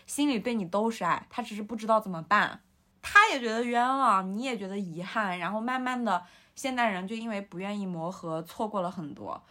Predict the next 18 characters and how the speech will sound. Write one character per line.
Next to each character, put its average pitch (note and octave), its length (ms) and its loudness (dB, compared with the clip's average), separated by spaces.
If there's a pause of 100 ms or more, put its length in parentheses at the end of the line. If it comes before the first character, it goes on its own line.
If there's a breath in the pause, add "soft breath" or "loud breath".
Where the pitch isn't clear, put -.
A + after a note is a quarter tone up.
(220 loud breath)
我 F#3+ 120 0
前 A3 160 -4
两 A#3+ 160 4
天 G#3+ 240 -4
看 G#3 440 -2 (240 soft breath)
梁 F3+ 240 2
永 F#3+ 100 -2
安 F3 180 0
的 F#3 80 -6
书， F#3 520 -10 (100)
他 G3 100 -6
就 G3 140 -4
说 F#3+ 400 -4 (1200 loud breath)
现 C4 260 -2
代 G#3 180 6
人 E3 240 -2
好 F3+ 200 -2
像 F3 360 -2